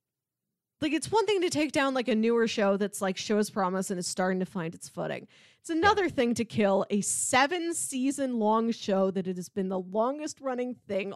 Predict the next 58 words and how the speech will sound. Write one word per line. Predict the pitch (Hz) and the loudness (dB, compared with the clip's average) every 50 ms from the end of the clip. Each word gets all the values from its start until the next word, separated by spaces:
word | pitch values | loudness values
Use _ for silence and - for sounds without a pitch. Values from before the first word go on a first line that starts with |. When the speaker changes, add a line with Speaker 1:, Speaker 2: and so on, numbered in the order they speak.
| - - | -6 -2
Speaker 1:
on | 226 226 247 262 277 | 0 0 2 2 2
the | 285 262 | 0 0
network | 240 214 190 180 - - - 170 190 170 156 165 - - - _ _ - - - - 285 - | 0 0 -2 -4 -6 -8 -10 -12 -10 -10 -10 -12 -14 -20 -20 _ _ -20 -20 -20 -20 -6 -2
and | - 370 | -2 -2
<laughs> | - - | -2 0
has | - 427 294 240 262 | 0 0 0 0 -4
been | 247 269 - 285 277 254 233 220 - - - - - 180 | -10 -4 0 0 2 2 0 -2 -6 -12 -20 -20 -20 -4
dangling | - 277 311 339 370 381 339 - 370 349 339 330 311 262 | 0 2 2 2 2 0 -2 -2 -4 -4 -4 -6 -8 -6
things | - 294 285 285 285 269 233 | -4 -4 -2 -2 -4 -2 0
over | 262 262 254 254 262 254 240 | 2 2 2 2 2 2 2
us | - 226 - | 2 2 0
Speaker 2:
Which | - 220 | -2 -4
Speaker 1:
and | 214 196 | -4 -6
finally | - - 262 262 277 311 311 320 320 320 311 | -4 -2 0 2 2 2 -2 -6 -8 -8 -8
making | 285 277 277 - 294 277 269 | -8 -8 -8 -8 -10 -12 -12
progress. | - - 247 226 226 226 214 240 220 226 - - | -8 -2 0 2 2 2 2 0 -2 -2 -2 -6
And | - 233 233 | -8 -8 -6
we're | 233 240 | -4 -4
so | - - - - - - - 285 285 311 359 381 | -2 -2 -2 -2 -2 0 2 4 4 4 4 2
close | 359 - - 311 302 302 302 294 - | 0 -2 0 0 2 2 2 -2 -4
to | - 302 240 | -8 -6 -2
that | 254 254 240 214 - _ _ - | 0 2 2 2 0 _ _ -4
ending. | 262 269 277 277 254 233 214 180 175 185 196 196 - - - _ _ _ - | 0 0 0 0 0 -2 -4 -4 -4 -6 -10 -16 -20 -20 -20 _ _ _ 0
I | 262 359 381 | 2 2 2
think | 381 453 440 415 349 254 247 | 0 -2 -2 -2 -2 -2 0
that | 294 320 311 294 | 0 0 0 -2
is | 302 311 285 - | -4 -4 -4 -6
going | - 330 320 320 | -6 -6 -6 -6
to | 302 302 | -6 -6
be | 226 269 254 247 | -6 -4 -4 -2
a | 240 | -2
big | 214 262 247 233 - | 0 -2 -4 -4 -4
factor, | - 262 254 294 311 - 294 254 226 208 - - - _ _ _ | -2 0 0 0 -2 -4 -6 -6 -6 -6 -8 -10 -14 _ _ _
'cause | - 320 285 - | -8 -6 -6 -4
it's | 302 247 - - | -6 -6 -6 -4
not | 320 359 381 339 - | -2 -2 -2 0 0
like, | 359 311 254 214 - - _ _ _ _ _ _ _ _ | 0 0 0 -2 -4 -12 _ _ _ _ _ _ _ _
Speaker 2:
It's | _ - | _ -2
not | - 175 269 | 2 2 4
Speaker 1:
okay, | 262 262 | 4 4
Speaker 2:
like, | 262 247 | 4 6
Speaker 1:
if | - | 6
we | - | 6
Speaker 2:
"Hey, | 226 214 | 6 6
Speaker 1:
pick | - 311 | 6 6
Speaker 2:
we | 208 208 | 6 6
Speaker 1:
up | - | 6
Speaker 2:
had | - 202 185 | 6 6 6
Speaker 1:
this | 269 | 6
new | 262 254 175 | 4 6 6
Speaker 2:
ten | 208 240 | 6 6
Speaker 1:
show, | 254 254 | 8 8
Speaker 2:
more | 254 | 8
Speaker 1:
we're | 254 247 | 8 8
g- | 233 | 6
Speaker 2:
seasons | 226 262 269 285 247 226 240 214 185 170 - | 4 2 2 2 2 4 4 4 4 4 4
<laughs> | 180 | 4
in, | 151 | 4